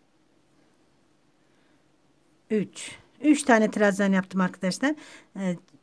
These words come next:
çektiğimiz üç zincirde bir trabzan sayılıyor. Şu, şurada kenarda dört tane trabzanımız oldu. Şimdi bir, iki, üç zincir çektim. Mil başı aldım.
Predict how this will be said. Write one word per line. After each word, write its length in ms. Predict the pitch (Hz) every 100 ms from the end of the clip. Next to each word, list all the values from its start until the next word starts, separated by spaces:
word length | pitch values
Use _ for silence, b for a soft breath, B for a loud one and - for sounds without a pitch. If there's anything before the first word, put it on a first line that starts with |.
| _ _ _
çektiğimiz 540 | 240 240 269 285 294
üç 200 | - 302
zincirde 500 | - 269 226 220 220
bir 120 | 196 -
trabzan 380 | 202 196 190
sayılıyor. 440 | 185 190 185 220 370
Şu, 320 | - 294 214
şurada 380 | - 285 214 202
kenarda 600 | 320 285 214 214 392 -
dört 240 | 359 -
tane 260 | 226 220 247
trabzanımız 720 | 220 196 185 180 180 196 180
oldu. 520 | 170 165 160 233 311 B B B
Şimdi 520 | - - 269 240 220 220
bir, 380 | 254 302 320 - _ _
iki, 460 | 240 - - 269 302
üç 220 | 302 311 311
zincir 400 | 247 214 196 190
çektim. 840 | - 180 175 _ 180 190 277 403 b b b _
Mil 260 | 240 247 196
başı 340 | 185 185 185
aldım. 800 | 170 214 254 247 262 262 269 277